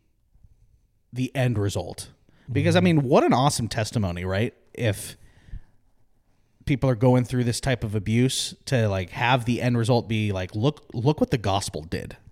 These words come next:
Speaker 2: Yeah.
Speaker 1: You know what I'm saying?
Speaker 2: Sure. Yeah, definitely. I mean, I know that there's been times where, uh, I've definitely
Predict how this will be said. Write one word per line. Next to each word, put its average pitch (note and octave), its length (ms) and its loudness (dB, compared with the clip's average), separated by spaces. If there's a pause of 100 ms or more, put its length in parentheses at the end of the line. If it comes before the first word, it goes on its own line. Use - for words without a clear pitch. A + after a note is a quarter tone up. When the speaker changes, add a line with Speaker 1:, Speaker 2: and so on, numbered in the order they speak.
Speaker 2:
Yeah. A#2+ 300 0 (100)
Speaker 1:
You A2 120 -2
know B2 60 4
what B2+ 100 4
I'm B2 60 2
saying? A#2+ 340 -2
Speaker 2:
Sure. A2 300 -2 (1000)
Yeah, C#3 360 6 (100)
definitely. B2+ 520 2
I A2 60 -2
mean, A#2 400 0 (580)
I B2+ 80 -2
know A2+ 240 2
that G#2 340 0
there's G#2+ 240 0
been G#2+ 220 0
times G#2+ 500 -2
where, G2+ 460 -2 (920)
uh, G2 320 -6
I've G#2+ 600 -6 (320)
definitely A2 680 -4